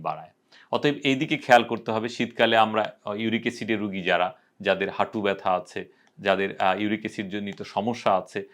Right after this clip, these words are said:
তারা কিন্তু এই শাক সবজিগুলো অনেক সময় বেশি বেশি খেয়ে ফেলি। তো এই দিকেও সতর্ক হতে হবে। এছাড়াও ঠান্ডা বাতাসের মধ্যে যাওয়া কিংবা ভ্রমণ এই সময় একটু বেশি হয়ে থাকে। তো এইসব ক্ষেত্রে গরম কাপড় ব্যবহার করা এবং প্রয়োজনীয়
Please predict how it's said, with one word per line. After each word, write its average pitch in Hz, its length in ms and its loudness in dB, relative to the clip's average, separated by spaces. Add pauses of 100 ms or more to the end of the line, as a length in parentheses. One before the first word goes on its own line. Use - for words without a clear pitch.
(160)
তারা 113 200 8
কিন্তু 117 300 -6
এই 113 160 0
শাক 107 320 2
সবজিগুলো 98 600 -6 (220)
অনেক 104 200 -2
সময় 101 220 -4
বেশি 95 300 -6
বেশি - 160 -12
খেয়ে 98 320 -4
ফেলি। 82 200 -12 (440)
তো - 100 -4
এই 131 60 4
দিকেও 160 300 2
সতর্ক 110 300 -2
হতে 92 260 -8
হবে। 85 260 -12 (440)
এছাড়াও 151 400 4 (240)
ঠান্ডা 131 300 6
বাতাসের 120 480 6
মধ্যে 123 280 -2
যাওয়া 101 300 8 (320)
কিংবা 113 240 4
ভ্রমণ 110 400 0 (340)
এই 117 120 0
সময় 107 340 -4
একটু - 200 -10
বেশি 98 280 -6
হয়ে 87 200 -4
থাকে। - 320 -16 (420)
তো 127 80 -4
এইসব 147 320 2
ক্ষেত্রে 151 300 2 (240)
গরম 131 280 6
কাপড় 131 340 6
ব্যবহার 135 360 2
করা 135 240 2 (340)
এবং 117 220 6 (340)
প্রয়োজনীয় 135 560 2